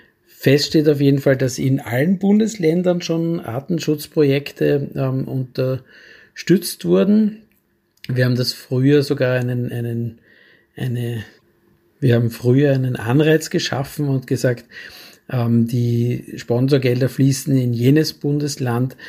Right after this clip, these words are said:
das auch die Bundesländerwertung gewinnt. Und so ist dann diese Maschine Bird Race richtig ins Fahren gekommen. Schön ist es dann auch immer zu sehen, wenn die Bird Racer selbst in die Organisation und Abwicklung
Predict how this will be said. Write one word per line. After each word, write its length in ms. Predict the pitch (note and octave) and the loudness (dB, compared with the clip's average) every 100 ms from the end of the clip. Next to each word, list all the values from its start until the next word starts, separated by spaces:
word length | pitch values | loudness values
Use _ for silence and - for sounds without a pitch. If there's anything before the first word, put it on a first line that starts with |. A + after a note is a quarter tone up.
| - _ _ | -20 _ _
das 240 | A#2+ A#2 | -6 -2
auch 200 | C3+ A#2+ | -2 -4
die 180 | - C3 | -2 -2
Bundesländerwertung 1200 | C3 C3+ C3 A#2 A#2 A2+ A#2 A2+ A2 A2 - A2+ | 2 2 2 0 -2 -4 -4 -4 -6 -6 -4 -6
gewinnt. 640 | A2+ G#2+ G#2+ G#2 G#2 - - _ _ _ _ _ _ _ _ _ _ _ _ | -4 -6 -4 -6 -8 -14 -18 _ _ _ _ _ _ _ _ _ _ _ _
Und 260 | C3 A#2 | 2 2
so 220 | - B2 B2 | 2 2 2
ist 200 | A#2 C3+ | 2 2
dann 120 | B2 | 2
diese 240 | A#2 A#2 | 0 0
Maschine 600 | A#2 A#2 - C3+ C#3 C#3 | 2 2 2 2 4 2
Bird 440 | - A#2 A2 A#2+ - | 0 0 0 -2 0
Race 420 | A#2 A2+ A#2 - - - _ _ | 2 2 0 -12 -20 -20 _ _
richtig 480 | B2 A#2+ - B2 A#2+ | -2 -2 -4 -4 -2
ins 520 | A#2+ A2+ G#2+ - - | -4 -4 -4 -8 -10
Fahren 440 | - - F#2 F#2+ G2 | -8 -6 -6 -6 -8
gekommen. 560 | G2+ - G2 G2 - - _ _ _ _ _ | -10 -8 -8 -8 -10 -14 _ _ _ _ _
Schön 400 | - - B2+ D#3 | -2 4 6 4
ist 140 | D3 | 2
es 140 | C#3+ C#3 | -2 0
dann 160 | C3 | 0
auch 100 | A#2+ | 0
immer 220 | B2 C3 | 0 -2
zu 100 | C3+ | -4
sehen, 400 | A#2+ - A#2+ C#3 | -8 -6 -4 -2
wenn 120 | C3+ B2+ | -2 -4
die 100 | B2 | -6
Bird 420 | A#2 A2+ C#3 - | -4 -4 -4 -2
Racer 320 | C3 C3 B2+ | -2 -2 -6
selbst 480 | - B2 D3+ D3+ - | -2 0 0 -4 -4
in 100 | B2+ | 0
die 120 | B2+ | 2
Organisation 760 | A#2+ A#2+ A#2+ A#2+ - A#2 B2+ | 2 2 2 0 0 0 4
und 160 | C3 A#2+ | 2 0
Abwicklung 680 | A#2 - C#3+ B2 - B2 | -4 -2 0 0 0 -2